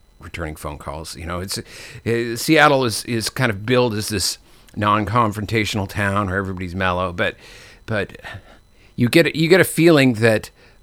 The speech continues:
um, people think that <laughs> returning phone calls is confrontation, and it isn't. Uh, I, I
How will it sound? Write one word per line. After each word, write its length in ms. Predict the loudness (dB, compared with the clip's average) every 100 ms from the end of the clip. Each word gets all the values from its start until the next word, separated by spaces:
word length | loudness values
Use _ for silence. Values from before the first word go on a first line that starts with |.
| -2
um, 400 | 0 2 0 -6 _ _ _ -18 -18 -8
people 540 | -4 -2 0 -2 -4
think 240 | -4 -4 -2
that 340 | -4 -4 -8 -20 -20 -20
<laughs> 260 | -20 -18 -8
returning 400 | -4 -2 -2 0
phone 260 | -2 -2
calls 340 | -2 -4 -4 -10
is 80 |
confrontation, 720 | -6 -6 -6 -4 -4 -4 -10 -12 -6
and 140 | -4
it 100 | -2
isn't. 340 | -4 -6 -12 -18 _ -20 -20 -20 _ -8
Uh, 220 | -6 -2 2
I, 200 | 4 6
I 300 | 8 8 6